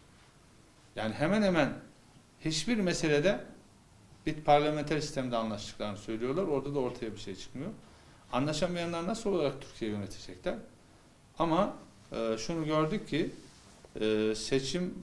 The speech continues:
bitmeden, e, şeye başladılar. Adayların kimin olacağını istişare etmeye başlayacaklarını açıkladılar. E, herhalde seçimden sonra da adayı açıklarlar diye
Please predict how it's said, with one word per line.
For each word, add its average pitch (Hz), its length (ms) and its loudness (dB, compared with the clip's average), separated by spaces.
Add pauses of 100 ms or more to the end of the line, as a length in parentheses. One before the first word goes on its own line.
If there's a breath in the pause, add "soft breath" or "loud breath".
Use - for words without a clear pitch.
(140)
bitmeden, 156 680 2 (400)
e, 107 320 -2
şeye 147 340 2
başladılar. 117 680 2 (920)
Adayların 135 580 6
kimin 151 320 -2
olacağını 117 540 0
istişare - 680 0
etmeye 143 360 -2
başlayacaklarını 117 760 0
açıkladılar. 104 640 -2 (720 loud breath)
E, 110 300 2
herhalde 156 420 4
seçimden 151 540 -2
sonra 110 340 -4
da 156 80 0
adayı 127 340 2
açıklarlar 104 720 0
diye 131 280 2